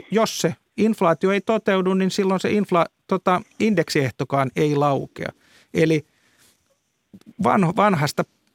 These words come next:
keinovalikoimasta kannattaa ottaa. Voi olla, että ammattiliitot ja työnantajat ei uskalla tehdä nyt pitkiä sopimuksia juuri sen takia,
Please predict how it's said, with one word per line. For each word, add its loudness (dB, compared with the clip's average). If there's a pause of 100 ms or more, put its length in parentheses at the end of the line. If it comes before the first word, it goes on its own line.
(880)
keinovalikoimasta 0
kannattaa 0
ottaa. -2 (380)
Voi 4
olla, 4
että 0 (120)
ammattiliitot 2 (300)
ja 0
työnantajat -2
ei 0
uskalla -2 (100)
tehdä -2
nyt -2
pitkiä -2
sopimuksia -2
juuri 0 (520)
sen 2
takia, -2